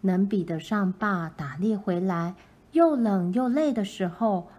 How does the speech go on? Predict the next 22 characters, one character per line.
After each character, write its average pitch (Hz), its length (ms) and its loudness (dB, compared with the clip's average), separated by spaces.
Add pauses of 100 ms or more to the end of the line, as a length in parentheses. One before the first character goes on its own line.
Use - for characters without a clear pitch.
(380)
妈 175 240 0
端 190 200 2
给 185 160 -2
他 196 300 -2
的 185 140 -2
那 202 200 2
一 202 120 2
碗 156 420 -2 (100)
豆 196 160 0
麦 175 220 0
粥 190 240 0
更 202 240 2
棒 269 320 0
的 160 140 -4
了。 - 240 -16 (960)
罗 208 200 2
兰 277 340 0
喜 208 220 -4
欢 226 220 -2
吃 269 160 -6
热 294 320 4
的， 156 180 -6